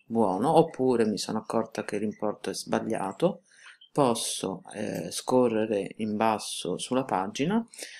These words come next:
e annullare il buono. Eh, nelle, eh, righe su-, mm, superiori invece ho la possibilità di salvare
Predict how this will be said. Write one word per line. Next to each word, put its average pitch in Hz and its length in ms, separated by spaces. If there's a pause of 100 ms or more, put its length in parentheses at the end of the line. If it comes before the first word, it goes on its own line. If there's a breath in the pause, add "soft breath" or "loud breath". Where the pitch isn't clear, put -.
(240 loud breath)
e 220 500 (140)
annullare 165 600
il 101 80
buono. - 520 (600 loud breath)
Eh, 107 300
nelle, 110 1200
eh, - 480
righe 113 380
su-, - 240 (100)
mm, 104 280
superiori 185 580
invece 139 420
ho 104 300 (260 soft breath)
la - 100
possibilità 113 580
di 113 120
salvare 113 1080